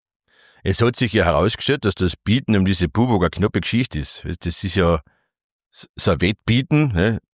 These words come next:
Sagt schon der Name, das ist ja eigentlich geheim. Es sollte eigentlich geheim sein. Aber wenn man halt das Höchstangebot von der Konkurrenz kennt, dann ist das eigentlich wieder Gmate gewesen. Das ist so, wie wenn der,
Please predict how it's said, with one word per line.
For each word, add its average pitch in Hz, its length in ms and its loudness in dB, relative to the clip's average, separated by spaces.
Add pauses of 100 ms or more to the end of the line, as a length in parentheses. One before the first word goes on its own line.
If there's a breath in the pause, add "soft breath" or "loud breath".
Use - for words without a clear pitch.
(140)
Sagt - 320 -2
schon 101 80 4
der 92 80 4
Name, 95 240 4
das 85 160 -2
ist 104 120 -4
ja - 120 0
eigentlich 90 400 2
geheim. 85 480 0
Es - 320 -8
sollte - 360 -2
eigentlich 80 220 -2
geheim 82 320 -2
sein. 92 300 2 (1040 loud breath)
Aber 98 300 2
wenn 104 120 4
man 101 100 4
halt 98 140 2
das 90 160 0
Höchstangebot 95 920 0 (100)
von - 180 -4
der 82 100 2
Konkurrenz 87 600 -2
kennt, 92 320 0
dann 80 100 2
ist 87 160 0
das 85 240 -4
eigentlich 80 460 -2
wieder 69 180 -2
Gmate 80 400 -4
gewesen. 113 500 2 (600 soft breath)
Das 101 180 -4
ist 110 140 0
so, 123 100 0
wie 135 140 0
wenn 117 160 2
der, 95 240 0